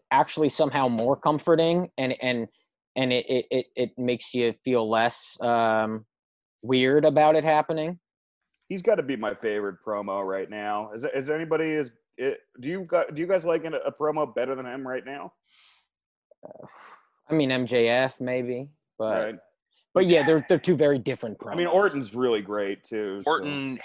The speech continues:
Speaker 1: Orton's
Speaker 3: Heyman.
Speaker 1: amazing.
Speaker 3: I think Orton,
Speaker 2: Yeah,
Speaker 3: Heyman,
Speaker 2: Heyman.
Speaker 3: Kingston, uh, you know, 'cause Eddie Kingston's just so natural and pure when he talks, and that was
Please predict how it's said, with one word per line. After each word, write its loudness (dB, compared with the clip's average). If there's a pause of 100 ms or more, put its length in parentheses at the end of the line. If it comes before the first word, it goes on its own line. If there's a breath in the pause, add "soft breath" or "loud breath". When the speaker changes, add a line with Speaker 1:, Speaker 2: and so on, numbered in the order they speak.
Speaker 1:
Orton's 0
Speaker 3:
Heyman. -10
Speaker 1:
amazing. -16
Speaker 3:
I 0
think -4
Orton, 0
Speaker 2:
Yeah, -2
Speaker 3:
Heyman, 0
Speaker 2:
Heyman. -16
Speaker 3:
Kingston, -4 (220)
uh, 0 (440 soft breath)
you -2
know, -2
'cause -6
Eddie 2
Kingston's -6
just -6
so -2
natural -4
and -10
pure -8
when -8
he -8
talks, -6
and -2
that 0
was -8